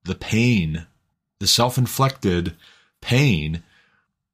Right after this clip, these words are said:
of these bad decisions we've been making. And not just for months, not just for years, but for decades.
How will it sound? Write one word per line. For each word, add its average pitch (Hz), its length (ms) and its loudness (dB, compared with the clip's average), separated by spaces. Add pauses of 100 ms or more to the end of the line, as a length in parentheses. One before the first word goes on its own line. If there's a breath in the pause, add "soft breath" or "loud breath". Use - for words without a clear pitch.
of 101 220 -4
these 98 180 2
bad 92 240 0
decisions - 640 -4 (540)
we've 92 160 -6
been 78 140 -4
making. 73 340 -12 (720)
And 85 100 -8
not 85 180 -2
just - 220 -2
for 123 380 2 (300)
months, 104 400 -2
not 76 160 -8
just 98 200 -4
for 117 120 -2
years, 90 420 0
but - 140 -12
for 107 100 -8
decades. - 540 -6